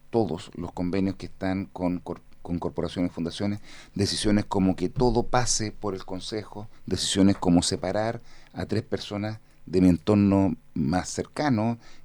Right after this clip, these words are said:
y de mayor confianza, eh, decisiones como también, eh, colaborar al máximo con la justicia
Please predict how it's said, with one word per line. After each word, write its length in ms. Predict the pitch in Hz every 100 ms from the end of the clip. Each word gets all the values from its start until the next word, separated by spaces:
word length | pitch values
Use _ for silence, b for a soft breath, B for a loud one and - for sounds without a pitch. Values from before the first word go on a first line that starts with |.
| -
y 100 | 90
de 80 |
mayor 300 | 92 90 95
confianza, 800 | - 92 - 151 131 - 120 113 - B B B B -
eh, 400 | 101 95 92 92
decisiones 680 | - 98 95 - 104 104 101
como 680 | - 95 95 95 92 92 95
también, 580 | - 87 82 92 104 110 B B B B - -
eh, 260 | 87 87 78
colaborar 680 | 120 104 92 90 113 110 -
al 140 | 90
máximo 800 | 101 143 147 - 107 104 110 -
con 180 | 104 95
la 60 |
justicia 580 | 92 - 117 98 107 107